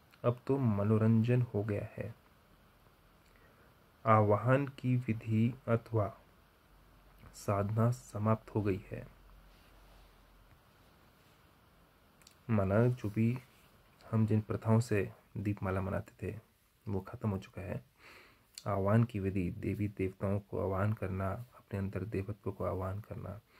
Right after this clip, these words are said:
अथवा साधना समाप्त हो गई है। स्नेह समाप्त हो सिर्फ स्वार्थ रह गया है, इसलिए यथार्थ दाता रूपधारी लक्ष्मी किसी के पास आती नहीं। लेकिन आप सभी यथार्थ विधि से अपने दैवी पद का आह्वान करते हो,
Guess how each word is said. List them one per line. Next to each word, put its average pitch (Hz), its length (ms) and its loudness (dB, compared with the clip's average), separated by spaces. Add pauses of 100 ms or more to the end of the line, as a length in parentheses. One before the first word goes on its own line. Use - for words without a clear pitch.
(580)
अथवा 107 260 -2
साधना 104 680 -2
समाप्त 104 440 -4
हो 95 60 -6
गई 90 160 -8
है। 98 240 -4 (300)
स्नेह 101 420 0
समाप्त 101 460 -2
हो 101 220 -6
सिर्फ - 580 -6
स्वार्थ - 560 -4
रह 95 180 -2
गया 107 240 -10 (100)
है, - 140 -12 (280)
इसलिए 110 400 -2
यथार्थ 107 460 -2
दाता 95 580 -6 (920)
रूपधारी 113 640 4
लक्ष्मी 104 460 0
किसी 113 320 -4
के 113 100 -4
पास 110 380 -10
आती 110 260 -6
नहीं। 92 320 -12 (2500)
लेकिन 113 340 4
आप 110 240 4
सभी 95 580 -2
यथार्थ 104 400 -2
विधि 92 240 -6
से 107 200 -2
अपने 104 320 -2
दैवी 104 500 -2
पद 98 300 -8
का - 140 -8
आह्वान 92 360 -6
करते 90 320 -12
हो, - 260 -14